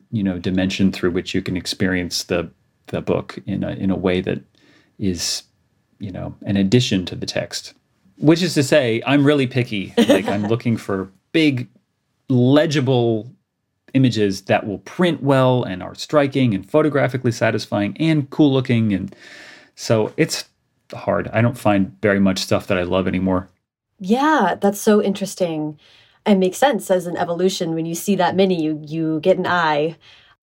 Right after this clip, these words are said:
Speaker 2: and you become discerning. That's what happens with all expertise, right? And this kind of reminds me of conversations I have with, uh, picture book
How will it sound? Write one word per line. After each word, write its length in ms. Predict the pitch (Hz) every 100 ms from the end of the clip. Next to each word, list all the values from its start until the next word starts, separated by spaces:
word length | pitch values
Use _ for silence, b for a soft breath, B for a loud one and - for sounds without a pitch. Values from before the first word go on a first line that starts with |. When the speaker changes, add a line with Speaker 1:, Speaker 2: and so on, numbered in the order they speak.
| -
Speaker 2:
and 100 | 180
you 60 | 180
become 420 | 190 190 190 202
discerning. 480 | 220 220 311 240 160
That's 200 | 160 -
what 80 | 190
happens 260 | 196 196
with 120 | 180 180
all 220 | 175 175
expertise, 560 | 185 - 185 190 160 -
right? 300 | 160 190 - B B B B
And 140 | 220 226
this 140 | 277
kind 180 | 277 233
of 240 | 202 -
reminds 420 | 202 196 190 214
me 100 | 202
of 80 | 190
conversations 580 | 190 185 185 190 185 180
I 80 | 180
have 360 | 165 170 165 170
with, 320 | 170 165 -
uh, 100 | 165
picture 320 | - 320 -
book 300 | 359 - -